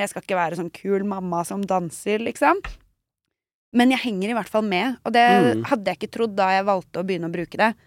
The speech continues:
Speaker 1: at, eh, jeg skulle oppleve det på den måten.
Speaker 2: Jeg, jeg tror den lærdommen du har fått der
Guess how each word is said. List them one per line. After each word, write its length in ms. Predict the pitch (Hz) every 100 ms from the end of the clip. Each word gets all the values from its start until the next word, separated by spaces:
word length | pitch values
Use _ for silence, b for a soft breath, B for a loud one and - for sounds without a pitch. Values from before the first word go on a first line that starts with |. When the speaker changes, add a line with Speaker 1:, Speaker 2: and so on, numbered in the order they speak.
| _ -
Speaker 1:
at, 160 | - _ 202
eh, 420 | 185 185 180 180
jeg 100 | 185
skulle 220 | - 170
oppleve 260 | - 151 147
det 80 | 160
på 60 |
den 160 | 165 156
måten. 300 | 165 - - _ _ _ _ _ _ _
Speaker 2:
Jeg, 280 | 147 151 - _ _ _ _ _
jeg 120 | 156
tror 100 | 151
den 240 | 160 160 170
lærdommen 520 | 151 113 98 110 131
du 120 | 117
har 80 | 117
fått 260 | - 117 -
der 200 | 135 175